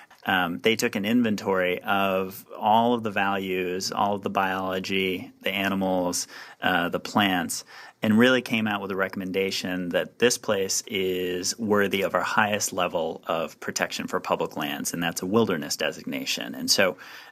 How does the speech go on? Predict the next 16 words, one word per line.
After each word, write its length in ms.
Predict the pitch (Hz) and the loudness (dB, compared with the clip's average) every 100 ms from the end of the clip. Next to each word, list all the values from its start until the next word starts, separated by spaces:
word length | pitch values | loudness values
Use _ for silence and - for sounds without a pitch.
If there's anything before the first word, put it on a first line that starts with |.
| _ | _
um, 540 | 98 87 87 82 - - | 2 4 2 0 -4 0
so 140 | 113 | 4
they're 140 | 120 | 4
gonna 140 | 135 131 | 4 4
be 120 | 110 | 4
managing 720 | 104 120 127 120 107 98 95 | 2 4 4 2 0 -4 -4
it 420 | 87 92 87 - - | -2 0 0 -4 0
to 80 | |
make 260 | 107 104 98 | 2 4 2
sure 300 | - 110 101 | 2 2 2
that 200 | 92 90 | 2 0
it 160 | 87 - | -2 -4
maintains 920 | 113 107 95 - - 113 107 98 92 - - - - - - | -2 0 0 0 2 4 2 0 -2 -6 -12 -20 -20 -20 0
that 240 | 107 95 | 2 2
wild 480 | 95 98 95 92 - | 2 2 2 0 -4
character. 640 | - 95 104 - 160 185 | -4 0 0 2 2 2